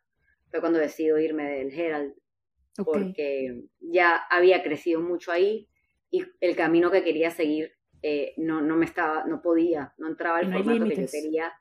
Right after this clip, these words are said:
Speaker 1: claro, no entraba el formato dentro de lo que ellos, eh, el contenido que ellos quieren mostrar.
Speaker 2: Sí.
Speaker 1: Y ahí dije, "Me voy". Obviamente, lo pensé por seis meses, fue como una ruptura de un noviazgo.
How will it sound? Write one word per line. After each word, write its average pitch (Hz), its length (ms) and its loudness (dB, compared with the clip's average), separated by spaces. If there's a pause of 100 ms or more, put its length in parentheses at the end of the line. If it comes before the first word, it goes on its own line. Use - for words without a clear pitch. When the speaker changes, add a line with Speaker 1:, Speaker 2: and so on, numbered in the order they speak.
(400)
Speaker 1:
claro, 170 260 0
no 151 100 -6
entraba 180 360 2
el 196 80 4
formato 156 440 -2
dentro 165 540 0
de 151 420 -2 (100)
lo 170 260 2
que 156 280 4
ellos, 170 480 -2
eh, 143 400 -6 (120)
el 151 120 -12
contenido 156 440 -6
que 147 200 -2
ellos 147 400 -6
quieren 151 480 -4 (560)
mostrar. 160 420 0 (420)
Speaker 2:
Sí. 175 320 -10 (1080)
Speaker 1:
Y 180 140 -2
ahí 156 100 2
dije, 147 220 0
"Me 147 120 -4
voy". 123 280 -6 (360)
Obviamente, 143 640 -6
lo 139 120 -4
pensé 127 300 -8
por 143 160 -8
seis 143 160 -8
meses, 139 360 -10
fue 123 120 -12
como 143 120 -8
una 143 180 -6
ruptura 139 460 -6
de 139 100 -4
un 127 80 -6
noviazgo. 131 420 -4